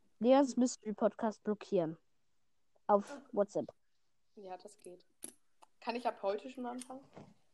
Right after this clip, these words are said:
Speaker 1: Ja. Dann bis
Speaker 2: Ist
Speaker 1: morgen Abend.
Speaker 2: Uff, uff, uff.
Speaker 1: Er denk-, er denkt sich dann wahrscheinlich so, "Hä? Hey!"
Speaker 2: Hä? Ah ja, ich bin so dumm.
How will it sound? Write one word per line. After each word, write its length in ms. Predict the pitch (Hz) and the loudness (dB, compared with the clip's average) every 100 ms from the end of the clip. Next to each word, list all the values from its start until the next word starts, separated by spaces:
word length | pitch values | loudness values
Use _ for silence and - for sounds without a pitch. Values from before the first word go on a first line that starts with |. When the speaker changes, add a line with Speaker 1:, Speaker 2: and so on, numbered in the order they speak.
| _ | _
Speaker 1:
Ja. 300 | - 170 156 185 311 _ _ _ _ _ _ _ _ _ | -16 -10 -8 -8 -10 _ _ _ _ _ _ _ _ _
Dann 140 | 262 220 | 0 0
bis 140 | 240 | 0
Speaker 2:
Ist 40 | |
Speaker 1:
morgen 300 | 240 226 240 | 4 4 6
Abend. 500 | 285 294 240 208 - - _ _ _ _ _ - | 8 8 8 -4 -12 -18 _ _ _ _ _ -20
Speaker 2:
Uff, 640 | - 240 233 226 196 - - | -18 -12 -10 -12 -14 -18 -16
uff, 260 | 214 _ | -18 _
uff. 180 | 226 208 _ _ _ - - _ _ _ _ _ - - - - _ - | -18 -18 _ _ _ -20 -20 _ _ _ _ _ -20 -20 -20 -20 _ 0
Speaker 1:
Er 140 | 262 | 2
denk-, 280 | 254 254 294 - _ _ _ - _ _ - | 2 0 0 -6 _ _ _ -20 _ _ -4
er 100 | 254 | -2
denkt 320 | 233 254 277 | 2 2 2
sich 120 | 262 247 | -6 -4
dann 160 | 240 | -4
wahrscheinlich 360 | 233 262 240 240 | -4 -4 -4 -4
so, 100 | 254 - - | -8 0 2
"Hä? 220 | 214 349 571 - - - 466 587 622 587 | 6 6 6 4 -4 8 10 10 6 6
Hey!" 340 | 440 311 269 185 - - - - _ _ _ _ _ _ _ _ _ _ _ _ _ - | 6 8 6 4 -8 -18 -18 -20 _ _ _ _ _ _ _ _ _ _ _ _ _ -6
Speaker 2:
Hä? 180 | 196 - | -6 2
Ah 100 | 226 | 2
ja, 360 | 240 247 233 220 | 6 8 8 8
ich 80 | 220 | 0
bin 220 | 220 214 | -10 -8
so 120 | 208 | -8
dumm. 440 | 208 - 202 208 | -6 -6 -6 -8